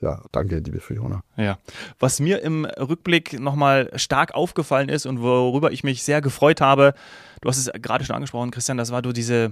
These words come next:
Speaker 2: diese Vielfalt der letzten neunundneunzig Folgen, dieser, diese, diese Sachen, die wir gemacht haben, also von Botswana und Patagonien über Peru, Bhutan, Japan habe ich schon erwähnt, wir waren in Australien, in Fidschi,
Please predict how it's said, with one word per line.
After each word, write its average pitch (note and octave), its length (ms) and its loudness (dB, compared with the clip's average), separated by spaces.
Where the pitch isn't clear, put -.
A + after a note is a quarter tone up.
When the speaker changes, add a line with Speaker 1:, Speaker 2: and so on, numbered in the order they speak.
Speaker 2:
diese B2 180 2
Vielfalt - 580 -6
der G2+ 80 0
letzten A#2 480 -2
neunundneunzig C#3+ 600 6
Folgen, D#3+ 260 6
dieser, B2+ 300 4
diese, A#2+ 280 -4
diese A#2 180 -4
Sachen, D#3+ 240 2
die - 40 0
wir C#3+ 60 4
gemacht C#3 320 2
haben, C#3 160 2
also B2+ 160 0
von C3+ 220 2
Botswana C#3 600 2
und C3 160 -2
Patagonien C#3+ 1120 6
über C3 160 2
Peru, D#3 540 4
Bhutan, D3+ 640 2
Japan D3 320 0
habe C#3+ 120 0
ich C#3 80 2
schon B2+ 140 4
erwähnt, B2 640 0
wir B2+ 80 -8
waren B2 160 -2
in G#2+ 60 -6
Australien, C3 720 -2
in C3 80 -4
Fidschi, D3 500 6